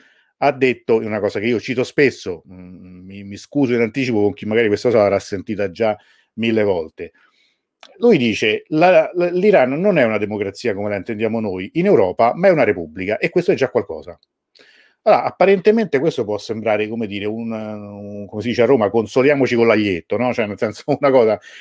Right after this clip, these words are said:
"Eh, vabbè, vabbè, meglio di niente." No, in realtà questo è un passaggio importante, fondamentale,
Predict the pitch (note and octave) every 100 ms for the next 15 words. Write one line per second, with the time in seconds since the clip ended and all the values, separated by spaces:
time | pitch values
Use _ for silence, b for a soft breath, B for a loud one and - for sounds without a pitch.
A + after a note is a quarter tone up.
0 | B G#3 A3 C3 F3 C3 C#3 C#3 C#3 B2+
1 | A2+ F#2+ - E3 - A3+ A3+ A3 B2 -
2 | F#3+ - G#2+ - D#3 B2+ D3 C#3 B2 G2
3 | F2 A2 - _ A#2+ A2 G#2 - D3 G#2+
4 | - F2+ A2 A2 A#2+ A#2 C#3 G2+ F#2 E2+